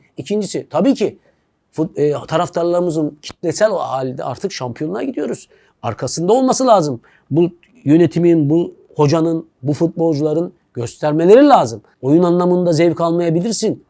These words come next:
ama skor anlamında, hedef anlamında Samspor bir yerlere gidiyor. Biraz önce de söyledim. Otuz sezon bu ligde oynamış, Süper Lig'de oynamış bir takım on bir, on iki sezondur bu Süper Lig'de yok. Bunun hazzını yaşayacaksınız. Bunun hayalini kurarak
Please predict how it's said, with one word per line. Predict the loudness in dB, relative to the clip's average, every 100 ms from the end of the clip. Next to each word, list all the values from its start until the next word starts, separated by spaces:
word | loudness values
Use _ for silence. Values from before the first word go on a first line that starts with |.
| _ _
ama | -10 -10
skor | -8 0 2
anlamında, | 2 0 -2 -4 -6
hedef | -4 -2 0
anlamında | 0 -2 -2 -2 -4 -8 -12 _
Samspor | -10 -8 -8 -2 0
bir | 2
yerlere | 2 2 2
gidiyor. | 0 -2 -4 _ _ _
Biraz | 0 2 4
önce | 4 2
de | 4
söyledim. | 4 4 2 -6 _ _ _ -6
Otuz | 0 8 8 8 6
sezon | 4 4 4 2 0 2
bu |
ligde | 2 0 0
oynamış, | 0 0 -4 -8 -10
Süper | -6 -6
Lig'de | -6 -8
oynamış | -6 -6 -8 -8
bir | -8
takım | -6 -8 -6 -6
on | -4 -4 -4
bir, | -6
on | -4
iki | -6 -8
sezondur | -10 -8 -8 -8 -8 -8 -12 _ _ -12
bu |
Süper | -10 -4 -2 -2
Lig'de | 0 2
yok. | 2 2 -4 _ _ _ _
Bunun | -2 0 2
hazzını | 2 4 6 6
yaşayacaksınız. | 6 4 0 0 -4 -6 -8 -14 _ -4
Bunun | 0 0
hayalini | 2 6 6 6 4
kurarak | 4 4 6 4 0